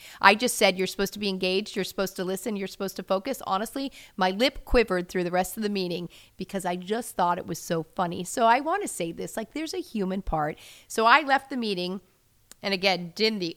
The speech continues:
only appropriate thing I thought of. And I know that this kind of speaks against the water cooler podcasts I did, but I did call somebody that works for me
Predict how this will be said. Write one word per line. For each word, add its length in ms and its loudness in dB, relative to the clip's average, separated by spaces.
only 320 -2
appropriate 480 0
thing 160 -6
I 160 6
thought 340 4
of. 280 -6
And 160 2
I 100 6
know 340 6
that 180 -4
this 120 -4
kind 240 0
of 80 -6
speaks 380 -8
against 360 -4
the 80 -2
water 280 2
cooler 640 -2
podcasts 500 0
I 120 -2
did, 240 -6
but 140 10
I 100 12
did 260 2
call 320 8
somebody 360 2
that 100 0
works 260 2
for 80 -4
me 280 0